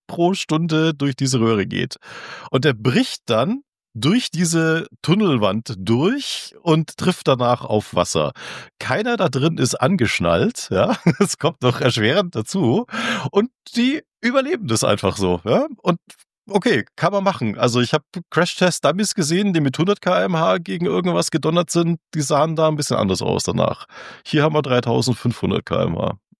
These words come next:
Okay, eigentlich wäre das nur ein Sprühnebel, der dann hinten an der Wand wäre oder so, aber okay. Ähm,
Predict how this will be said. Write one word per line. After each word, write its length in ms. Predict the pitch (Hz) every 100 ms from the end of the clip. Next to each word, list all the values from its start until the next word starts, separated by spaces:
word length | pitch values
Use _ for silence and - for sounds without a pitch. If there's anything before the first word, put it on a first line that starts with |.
| 220 - -
Okay, 120 | 98 -
eigentlich 340 | - 117 117 110
wäre 100 | 110
das 160 | 110
nur 80 | 117
ein 60 | 107
Sprühnebel, 640 | - 123 160 147 147 131
der 160 | 127 113
dann 180 | 113
hinten 220 | 104 - 113
an 100 | 95
der 100 | 90
Wand 200 | 156 -
wäre 240 | 185 175
oder 180 | 180 175
so, 200 | 165 180
aber 260 | 151 156 143 -
okay. 260 | 165 - - - - - - - - 123
Ähm, 260 | 120 131